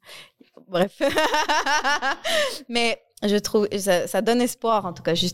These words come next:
je suis tellement heureuse d'entendre une, euh, votre génération assumer tellement, euh, votre accent et pas passer parce que moi, j'ai passé parce que, la vérité, moi, j'aurais aimé garder ce, cet accent. Mais bon, différentes, euh, <laughs> tranches de vie.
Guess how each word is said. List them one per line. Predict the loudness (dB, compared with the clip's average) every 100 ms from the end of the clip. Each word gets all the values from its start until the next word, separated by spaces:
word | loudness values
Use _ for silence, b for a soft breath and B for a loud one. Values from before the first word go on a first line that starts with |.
| -6
je | -8
suis | -6 -8 -10
tellement | _ 0 0 -2 0 0 0 B B -4
heureuse | -2 0 2 2 0
d'entendre | -2 -2 0 0 0
une, | 0 0
euh, | 0 -2 -4 -4 -6
votre | -4 -4
génération | -2 -2 -2 -2 -4 -2 -4 B B B _ _ _ -20 _ -10 -2
assumer | -2 0 -2 2 2 2
tellement, | 0 0 0 0 0
euh, | 2 0
votre | -2 -4 -4
accent | -2 -2
et |
pas | 0 0
passer | 2 0 0
parce | -2 -2
que | 2 2
moi, | 2 -2
j'ai | -2
passé | -4 -2
parce | -2 -2
que, | -4 B B B _
la | 0
vérité, | 2 2 2
moi, | 0
j'aurais | 2 2 2
aimé | 2
garder | 0 0 2 -2
ce, | 0 -2 -2 -8
cet | -10 -4
accent. | -4 -2 -4 -4 -2
Mais |
bon, | -2 -2 -4 B B B -8
différentes, | -4 -2 0 -2 0
euh, | 0 2 0 -2
<laughs> |
tranches | -2 -2 0
de | -2
vie. | 0